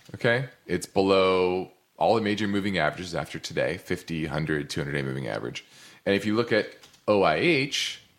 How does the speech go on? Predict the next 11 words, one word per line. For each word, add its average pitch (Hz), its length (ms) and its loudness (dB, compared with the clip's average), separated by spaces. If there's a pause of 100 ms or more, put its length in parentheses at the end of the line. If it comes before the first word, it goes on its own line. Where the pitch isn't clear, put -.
(140)
the 92 200 0
oil 98 640 4
sector, 82 880 -2 (240)
the, 78 460 -2 (120)
the 80 200 -4
vaneck 90 420 2
Oil 85 220 0
Services 85 520 -4
E 110 120 -6
T 117 160 -2
F, 135 240 -4